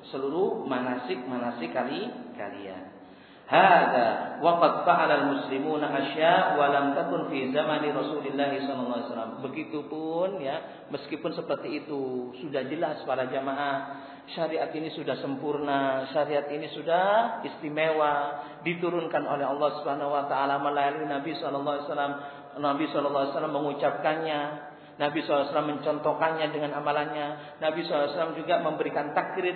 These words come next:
kepada amalan-amalan para sahabat dan sebagainya. Meskipun seperti itu sudah sempurna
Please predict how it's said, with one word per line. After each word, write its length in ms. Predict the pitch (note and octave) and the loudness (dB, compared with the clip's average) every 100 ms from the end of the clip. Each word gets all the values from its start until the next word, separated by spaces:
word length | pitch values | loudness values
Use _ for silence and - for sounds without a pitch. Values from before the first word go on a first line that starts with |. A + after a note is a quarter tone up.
| - | -4
kepada 320 | - C#3+ C#3+ | -2 0 0
amalan-amalan 640 | C#3+ D3 D3+ C#3 C#3+ D3 | 2 2 2 2 0 0
para 240 | C#3+ C#3 C#3 | 0 0 -2
sahabat 240 | D#3+ D#3+ | -2 0
dan 160 | C#3 - - | 0 -2 -4
sebagainya. 420 | C3 C#3 D#3+ A3 C#4+ - - - | -6 -4 0 2 2 -2 -6 -8
Meskipun 640 | D#3+ D#3 - B3+ C#4 F#4 - | -4 -4 -2 -6 -2 -2 -2
seperti 400 | - A3+ G3+ F3+ | -2 -2 -2 -4
itu 80 | F3+ | -4
sudah 240 | F3 D#3+ E3+ | 0 0 0
sempurna 400 | D3+ D3+ D3+ | -4 -4 0